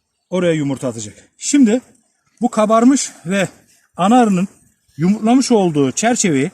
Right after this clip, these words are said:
tekrar getirip buraya iki numaraya veriyorum. Çünkü niye? Hem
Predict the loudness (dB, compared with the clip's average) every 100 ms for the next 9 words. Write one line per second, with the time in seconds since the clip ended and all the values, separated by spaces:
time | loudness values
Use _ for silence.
0 | -12 _ _ _ _ _ _ _ _ _
1 | _ _ -20 _ _ _ _ -4 -2 0
2 | 0 0 0 0 -4 -6 _ _ _ _
3 | -8 -2 0 0 -2 0 2 2 2 -2
4 | -8 _ _ _ _ _ _ _ _ _
5 | _ _ _ -6 -2 -2 -2 -6 _ _
6 | -20 -20 -2 0 4 4 4 2 -4 _
7 | -20 -20 _ _ _ 2 2